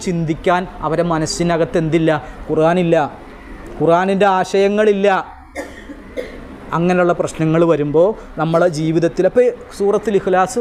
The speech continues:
മൂന്നട്ട ഓതിയ, സൂറത്തുൽ കാഫിറൂൻ അതെന്താണ്? റുബുഉഹു, അത്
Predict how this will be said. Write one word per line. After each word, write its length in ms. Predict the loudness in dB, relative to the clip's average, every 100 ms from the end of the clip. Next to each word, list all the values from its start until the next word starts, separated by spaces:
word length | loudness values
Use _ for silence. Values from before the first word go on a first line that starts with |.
| -2
മൂന്നട്ട 300 | 0 0 2 2
ഓതിയ, 160 | 4 2 0 -12 -18 -18 -16 -16 -16 -18 -18 -18 -16 -18 -18 -18 -16 -16 -16 -14 -10 -10 -10 -14 -14 -6 2
സൂറത്തുൽ 440 | 4 4 2 -2 0
കാഫിറൂൻ 640 | 0 0 0 2 2 2 -2 -10 -10 -2
അതെന്താണ്? 500 | 2 2 2 2 2 -2 -8 -18 -20 -18 -8 2 6
റുബുഉഹു, 640 | 6 4 4 4 2 2 0 -2 -2
അത് 160 | 2